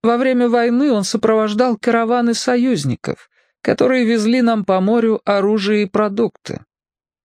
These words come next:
Его подбили, он спасся, но потерял ногу. Однако воевать не перестал, сделался корреспондентом флотской газеты.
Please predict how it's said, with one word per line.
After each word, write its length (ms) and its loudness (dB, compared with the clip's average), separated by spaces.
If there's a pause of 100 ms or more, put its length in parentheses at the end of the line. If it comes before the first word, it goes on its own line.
(140)
Его 200 0
подбили, 680 0 (280)
он 180 0
спасся, 760 -4
но 320 2
потерял 500 -2
ногу. 420 -2 (720)
Однако 460 2
воевать 420 2
не 120 0
перестал, 680 -2 (140)
сделался 600 0
корреспондентом 960 0
флотской 520 -2
газеты. 640 -2